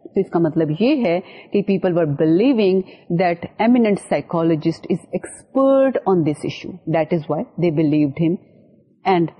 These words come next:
they changed their attitude. The next point in the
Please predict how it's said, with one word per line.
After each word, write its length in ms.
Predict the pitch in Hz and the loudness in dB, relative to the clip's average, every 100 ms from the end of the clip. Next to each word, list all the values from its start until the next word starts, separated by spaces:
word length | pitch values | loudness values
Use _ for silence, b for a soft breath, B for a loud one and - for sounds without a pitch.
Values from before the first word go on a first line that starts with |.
| - | -4
they 140 | 175 170 180 | -4 -2 0
changed 240 | 160 143 | 0 0
their 120 | 165 - 180 | -2 -2 -6
attitude. 520 | 156 - - - - - _ _ _ _ _ _ _ _ _ - | -6 -8 -10 -12 -16 -20 _ _ _ _ _ _ _ _ _ -2
The 120 | 269 294 | 0 0
next 300 | 453 - - | -2 -8 -2
point 340 | 294 285 269 - 220 | 2 2 0 0 0
in 140 | |
the 100 | 208 | 2